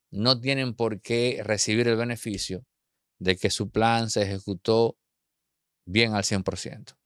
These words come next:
Siempre vienen cosas con la ejecución de un plan que usted no espera.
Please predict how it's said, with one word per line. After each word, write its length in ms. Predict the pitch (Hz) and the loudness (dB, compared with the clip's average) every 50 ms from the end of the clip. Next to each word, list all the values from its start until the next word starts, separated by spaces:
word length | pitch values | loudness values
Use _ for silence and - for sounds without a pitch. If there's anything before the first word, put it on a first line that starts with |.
| _ _ _ _ _ _ _ _ | _ _ _ _ _ _ _ _
Siempre 580 | - - - - 120 135 156 160 147 - 131 | -8 -4 2 4 4 4 4 4 4 4 4
vienen 380 | 117 113 120 123 120 120 117 113 | 4 4 4 4 2 2 -2 -2
cosas 960 | - - 120 123 117 - - 95 98 110 - - - - - - - - - _ _ _ _ _ _ _ _ _ _ | 0 2 2 2 2 2 0 -2 -2 -2 -2 -4 -4 -6 -8 -10 -14 -16 -20 _ _ _ _ _ _ _ _ _ _
con 360 | - 101 98 98 98 98 98 | -2 2 2 4 4 6 6
la 300 | 98 95 95 95 98 - | 6 6 4 4 2 0
ejecución 560 | - 98 92 95 98 95 101 92 - 117 113 113 | -2 -4 -4 -4 -2 -2 -2 0 2 2 2 2
de 60 | 113 | 0
un 120 | 113 107 | 0 0
plan 360 | 98 131 139 147 151 160 156 | 2 2 2 2 2 0 -4
que 120 | 139 - 98 | -6 -6 -8
usted 200 | 95 - - 101 | -6 -2 -2 -2
no 100 | 101 95 | -2 -2
espera. 540 | 92 - _ - 98 - - - - - | -4 -6 _ -4 -4 -4 -6 -8 -12 -12